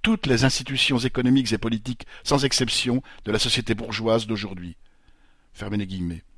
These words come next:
L'impérialisme, stade suprême du capitalisme. Ces rapports de dépendance sont plus visibles que jamais.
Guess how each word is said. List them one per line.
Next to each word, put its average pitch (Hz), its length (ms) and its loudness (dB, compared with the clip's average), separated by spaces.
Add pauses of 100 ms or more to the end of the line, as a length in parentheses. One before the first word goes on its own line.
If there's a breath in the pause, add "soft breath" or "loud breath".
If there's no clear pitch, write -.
(300)
L'impérialisme, 110 720 -2 (180 soft breath)
stade - 260 -2
suprême 113 400 -4
du 107 120 -8
capitalisme. 87 640 -8 (1300 soft breath)
Ces - 140 4
rapports 147 320 6
de 143 80 2
dépendance 127 640 2 (180 soft breath)
sont - 160 -4
plus 151 180 -4
visibles 139 380 0
que 113 140 0
jamais. 98 400 2